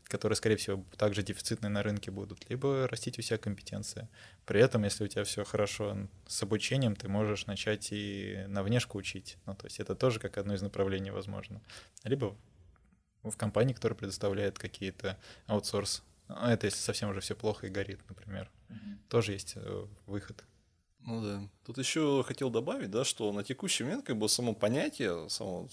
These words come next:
Speaker 3: DevOps, э, оно еще не сформировано, то бишь. Ну, нельзя сказать, что у DevOps есть какие-то best практики. Их нету у DevOps. А, вот. И нельзя сказать, например, что вот, э,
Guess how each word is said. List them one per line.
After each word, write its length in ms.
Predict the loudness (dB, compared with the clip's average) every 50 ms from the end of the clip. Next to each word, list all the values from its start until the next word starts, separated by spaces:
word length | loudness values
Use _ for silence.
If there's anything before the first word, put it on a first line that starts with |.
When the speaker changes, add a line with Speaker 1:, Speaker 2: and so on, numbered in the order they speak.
| -12 -6
Speaker 3:
DevOps, 640 | -2 0 0 0 0 0 0 0 2 2 0 -2
э, 360 | -4 -8 -8 -8 -8 -6 -6 -4
оно 140 | -2 0 0
еще 200 | 0 0 0 2
не 80 | 2
сформировано, 640 | 2 2 2 2 0 0 0 2 2 2 2 0 -2 -4
то 140 | -6 -10
бишь. 320 | -10 -8 -8 -6 -6 -4 -2
Ну, 80 | 0
нельзя 260 | 0 2 2 2 2 0
сказать, 200 | 0 0 -2 -2
что 140 | -2 -2 0
у 20 |
DevOps 260 | 0 2 2 0 -2 -4
есть 100 | -6 -8
какие-то 200 | -8 -8 -6 -4
best 200 | -2 -2 -4 -4
практики. 400 | -4 -6 -6 -6 -8 -14 -12 -10
Их 140 | -10 -6 -4
нету 200 | -6 -6 -6 -8
у 120 | -10 -10 -12
DevOps. 400 | -12 -12 -12 -14 -12 -14 -16 -16 _ _ _ -20 -20 -20 -20 -20 -20 _ _
А, 260 | -8 -6 -4 -2 -2 -2
вот. 160 | -4 -6 -6
И 320 | -4 -2 0 0 2 2 4
нельзя 400 | 4 4 4 4 4 6 6 6
сказать, 360 | 4 4 6 6 6 6 4
например, 400 | 0 -2 -2 0 0 2 2 0
что 220 | 0 0 0 2 2
вот, 140 | 2 0 0 0 0 0 0
э, 440 | 0 0 0 0 0 -2 -4 -4